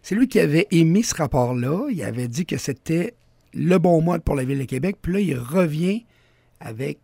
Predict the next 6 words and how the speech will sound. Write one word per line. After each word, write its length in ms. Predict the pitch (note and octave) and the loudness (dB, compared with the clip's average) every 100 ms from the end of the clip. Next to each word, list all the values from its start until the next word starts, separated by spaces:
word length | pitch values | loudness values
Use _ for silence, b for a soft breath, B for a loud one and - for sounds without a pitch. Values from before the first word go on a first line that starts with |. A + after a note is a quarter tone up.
| _ _ | _ _
la 260 | - B2+ G#2+ | -10 -8 -6
même 280 | B2 E3+ F#3+ | -4 -4 -4
présentation, 880 | D3+ C#3 C3+ B2+ A#2+ - C3 F3 B3+ | -4 -6 -6 -8 -10 -10 -8 -6 -8
le 200 | C#3+ A#2 | -8 -4
même 320 | B2 E3+ F#3+ | -2 0 0
projet, 480 | C3 C#3 A#2 C#3+ | 0 0 0 -2